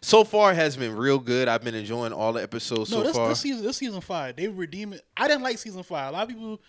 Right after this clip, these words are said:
Speaker 2: had mixed reactions about season
Speaker 1: I
Speaker 2: five.
Speaker 1: like
Speaker 2: I didn't,
Speaker 1: season five. I think
Speaker 2: I didn't
Speaker 1: they
Speaker 2: like season
Speaker 1: did.
Speaker 2: five.
Speaker 1: I underst-, the Tiger episode, okay, yeah, I get it. We could go without that. But I think post that, it got
Speaker 2: Mm-hmm.
Speaker 1: back to his roots. And then even early, because out the gates, they came out strong.
Speaker 2: Right.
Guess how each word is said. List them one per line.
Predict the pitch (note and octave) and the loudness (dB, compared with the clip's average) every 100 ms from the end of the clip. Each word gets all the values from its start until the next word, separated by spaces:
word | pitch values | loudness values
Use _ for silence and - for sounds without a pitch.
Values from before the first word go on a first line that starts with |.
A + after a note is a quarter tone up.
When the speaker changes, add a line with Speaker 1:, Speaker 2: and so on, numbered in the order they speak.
| _ _ | _ _
Speaker 2:
had | - F#3+ | -8 -6
mixed | F3+ G3+ G3 | -6 -8 -6
reactions | F3 G3 G3+ | -6 -6 -8
about | F3+ F3 | -8 -10
season | - G3 | -10 -4
Speaker 1:
I | D3 | 0
Speaker 2:
five. | F3 | 2
Speaker 1:
like | F#3 | 2
Speaker 2:
I | A3 | 0
didn't, | |
Speaker 1:
season | F#3 B2+ A#2 | -4 -8 -6
five. | A#2+ A2 | -4 -2
I | A#2+ | -4
think | D#3 A3 | -2 0
Speaker 2:
I | |
didn't | F#3+ | 2
Speaker 1:
they | F#3+ | 2
Speaker 2:
like | E3 | 2
season | E3 G3 | 0 0
Speaker 1:
did. | G3+ | 0
Speaker 2:
five. | A3 A3+ A#3+ _ _ _ _ | -6 -6 -10 _ _ _ _
Speaker 1:
I | - G#3+ A#3 | -4 -2 -2
underst-, | G3 - | -6 -6
the | D3 D3 | -4 -2
Tiger | A3+ B3+ A3+ | 2 0 0
episode, | G3+ F#3+ D3+ F#3 E3 | -8 -8 -4 -4 -2
okay, | D3+ D3+ A2+ | -4 -6 -6
yeah, | G#2 G2 F#2 | -6 -6 -4
I | G#2+ | -6
get | A2+ A#2 | -2 -4
it. | E2+ - | -4 -12
We | A2 | -16
could | A2+ A#2 | -16 -8
go | A2+ | -6
without | G#2 G#2 G2 - | -6 -6 -10 -10
that. | D#2+ - A2 | -16 -16 -4
But | B2+ G#2+ _ - | -4 -4 _ 2
I | E3 | 2
think | A3 F#3+ - | 2 -2 -4
post | - G#3+ - - | 2 2 2 0
that, | A3 A#3 - | 2 2 -4
it | F#3+ | -2
got | D3+ | 0
Speaker 2:
Mm-hmm. | D3+ | 0
Speaker 1:
back | D3 D3 | -2 -2
to | D3 | -6
his | A#2+ A2+ | -6 -6
roots. | B2 - - - _ _ _ _ _ _ | -8 -8 -14 -20 _ _ _ _ _ _
And | D3+ | 2
then | F3 G3 | 4 4
even | B3+ G#3 | 2 2
early, | F#3 A#3+ G3+ | 4 6 4
because | D#3+ F3 | 2 2
out | F#3+ E3 | 2 2
the | |
gates, | D#3 G#3+ - | 0 0 0
they | D3+ | -4
came | F3+ C#3+ | -2 0
out | B2 A#2 | -2 -4
strong. | B2+ A2 F#2+ | -8 -8 -8
Speaker 2:
Right. | D3 C3+ | -6 -6